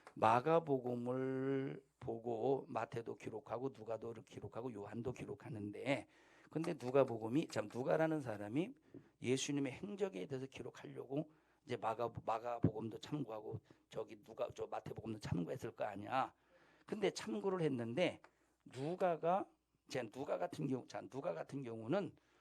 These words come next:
어, 이 참, 이 상당히 꼼꼼한 성품을 가지고 있는데, 사도 바울이 옥에 갇혔을 때, 사도 바울이 옥에 갇혔을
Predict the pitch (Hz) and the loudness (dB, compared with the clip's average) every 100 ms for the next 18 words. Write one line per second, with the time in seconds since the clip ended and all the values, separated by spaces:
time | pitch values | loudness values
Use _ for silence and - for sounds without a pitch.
0 | _ _ _ _ _ _ - 131 131 123 | _ _ _ _ _ _ 4 8 8 8
1 | 120 117 113 - - 143 170 - - - | 4 0 -4 -10 -4 -2 -2 -6 -12 -16
2 | - - - 175 - 135 - 208 180 156 | -12 -8 -6 -4 -2 -2 -2 -6 -4 -4
3 | - 269 330 294 180 147 131 107 120 107 | -2 -2 -2 -2 -2 -2 -6 -8 -10 -8
4 | 104 117 110 104 104 - 175 190 139 123 | -8 -6 -6 -6 -8 -8 -6 -4 -2 -4
5 | 113 175 294 - _ - 120 - 180 - | -4 -6 -6 -12 _ -10 -8 -4 -4 -4
6 | - 107 - 98 - - - _ _ _ | -6 -6 -8 -16 -18 -20 -20 _ _ _
7 | _ - - - 202 196 170 139 135 139 | _ -8 -6 2 6 6 6 2 2 -2
8 | - 113 113 123 110 - 110 - | -2 -6 -4 -4 -4 -6 -8 -10